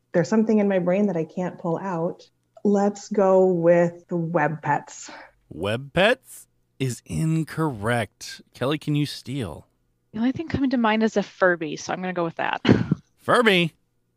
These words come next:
Speaker 2: is unfortunately also incorrect. Um, I just realized, I'm pretty sure they just made a, they made a movie about this several years ago,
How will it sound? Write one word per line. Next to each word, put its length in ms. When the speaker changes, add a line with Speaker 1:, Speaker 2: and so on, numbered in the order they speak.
Speaker 2:
is 120
unfortunately 640
also 640
incorrect. 1300
Um, 220
I 100
just 220
realized, 340
I'm 80
pretty 160
sure 100
they 120
just 180
made 140
a, 80
they 160
made 160
a 40
movie 280
about 240
this 120
several 240
years 240
ago, 360